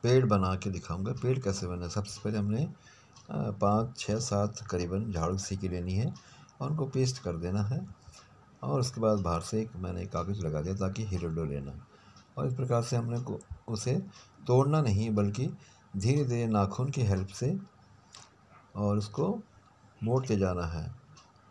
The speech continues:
बेंड करना है उसे। और ये इसकी ब्रांचेज बन रही हैं, तो इस प्रकार से आपको तोड़ना नहीं बल्कि बेंड करना है नाखून से हल्के से।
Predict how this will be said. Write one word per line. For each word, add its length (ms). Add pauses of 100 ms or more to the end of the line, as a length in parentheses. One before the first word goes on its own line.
(120)
बेंड 320
करना 220
है 80
उसे। 320 (680)
और 260 (680)
ये 160
इसकी 340
ब्रांचेज 500
बन 200
रही 400
हैं, 260 (960)
तो 160 (160)
इस 100
प्रकार 320
से 140
आपको 420 (840)
तोड़ना 340
नहीं 280
बल्कि 380
बेंड 320
करना 280
है 400
नाखून 360
से 160 (1120)
हल्के 280
से। 280